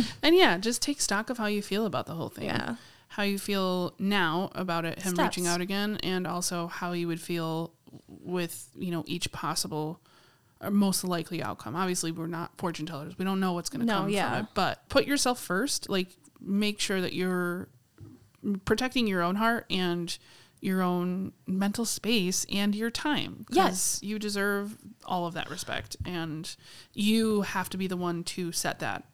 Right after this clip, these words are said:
Speaker 1: forward, like,
Speaker 2: You
Speaker 1: to
Speaker 2: do.
Speaker 1: put that in place.
Speaker 2: And remember, it's what you want too.
Speaker 1: Yeah.
Speaker 2: So, it, I mean, it might be exciting too, like, hearing from this person if you are excited.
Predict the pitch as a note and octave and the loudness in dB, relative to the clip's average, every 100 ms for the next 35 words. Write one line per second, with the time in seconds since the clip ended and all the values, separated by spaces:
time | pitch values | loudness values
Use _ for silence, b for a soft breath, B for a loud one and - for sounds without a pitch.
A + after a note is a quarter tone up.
0 | - - - - - - E3 G#3 G3 F#3 | -14 -8 -6 -6 -10 -10 -6 -2 0 0
1 | - A2 - - - - - - A#3 A#3+ | -2 -6 -8 -8 -4 -4 -4 0 4 8
2 | A#3+ G#3+ G3+ - A#3+ G#3+ A3 A3+ A3+ - | 8 8 4 2 0 2 2 4 2 0
3 | - F#3 A#2 - _ - G3+ - - A3+ | 2 2 2 -6 _ -4 -2 -2 4 8
4 | G#3 G3 F#3+ - A3 F#3+ A3+ G#3+ G#3 G3 | 10 8 4 4 6 6 6 2 4 2
5 | G#3 A#3 A3 - F#3+ G3+ G#3 G3+ F#3 F#3+ | 2 0 0 2 2 2 0 0 0 0
6 | A3 A#3+ G#3+ F#3 F#3 G3 F#3+ G#3 G#3+ A3 | 0 0 2 2 2 -2 0 -2 0 0
7 | A3 A#3 A3+ A#3 A#3 A#3 G3 F#3+ F3+ F3 | 0 0 0 2 2 0 0 0 2 4
8 | F#3+ G#3 - A3 A3+ A#3 B3+ | 2 2 2 2 4 4 2